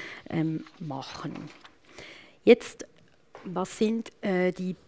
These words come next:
Beweggründe für die Einführung von E-Voting? Ich erläutere hier wirklich die Beweggründe für E-Voting. Das soll nicht als Argument gegen andere Projekte verstanden werden, die übrigens auch vorangetrieben werden.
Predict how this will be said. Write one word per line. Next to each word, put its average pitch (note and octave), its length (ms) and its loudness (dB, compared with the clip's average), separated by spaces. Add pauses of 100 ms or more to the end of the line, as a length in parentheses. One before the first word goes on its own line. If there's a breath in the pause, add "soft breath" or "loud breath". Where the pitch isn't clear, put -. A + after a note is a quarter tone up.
(300)
Beweggründe B3+ 1160 8
für - 260 -2
die - 260 -4
Einführung A3 720 2 (140)
von G#3+ 300 0
E-Voting? G#3+ 560 4
Ich - 180 -8
erläutere E3+ 540 -2
hier F#3 240 0
wirklich G3+ 320 0
die - 80 0
Beweggründe F3+ 840 0
für B3 320 4 (560 loud breath)
E-Voting. A3+ 720 4 (100)
Das F#3+ 200 -4
soll F3+ 140 -2
nicht F#3+ 260 -6
als F3 340 -6 (140)
Argument F3 600 0
gegen F3 340 6
andere B3 440 4
Projekte A3 540 2
verstanden G3 720 0
werden, F#3+ 580 4
die G3 220 -2
übrigens F3+ 480 -4
auch G3+ 320 2
vorangetrieben G#3 960 -2
werden. F3+ 360 6